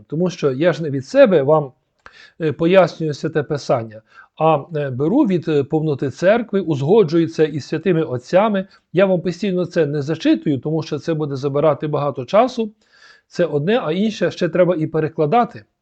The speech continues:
е, для того, щоб, е, ну, на с-, на зрозумілій мові, е, вам подати це. І тому, е, ті трактування, е, які ми з вами тут, е, чуємо,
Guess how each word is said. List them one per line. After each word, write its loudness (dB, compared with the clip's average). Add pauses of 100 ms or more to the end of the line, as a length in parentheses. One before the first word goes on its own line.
(720)
е, -4
для 0
того, -2
щоб, -4
е, -2
ну, -4
на -6
с-, -10
на 0
зрозумілій -2
мові, 2 (320)
е, 0
вам 2
подати 2
це. -8 (300)
І -20
тому, 0
е, -4 (360)
ті -2
трактування, 2
е, -4
які -4
ми -2
з -6
вами -2
тут, -4
е, -2
чуємо, -4